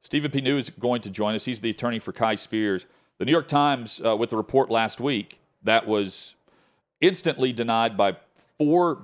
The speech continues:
different people or personnel within the athletic department by the University of Alabama.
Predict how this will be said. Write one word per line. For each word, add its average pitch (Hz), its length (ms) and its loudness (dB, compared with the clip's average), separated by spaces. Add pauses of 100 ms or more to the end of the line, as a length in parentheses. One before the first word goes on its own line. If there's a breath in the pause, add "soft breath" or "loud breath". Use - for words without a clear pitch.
(140)
different 156 480 -2
people 151 420 -2
or 117 200 2
personnel 139 580 0
within 131 380 -2
the 123 100 -2
athletic 123 380 0
department 107 560 -2
by 107 120 0
the 98 80 -8
University 101 600 -2
of 87 80 -4
Alabama. 87 600 -4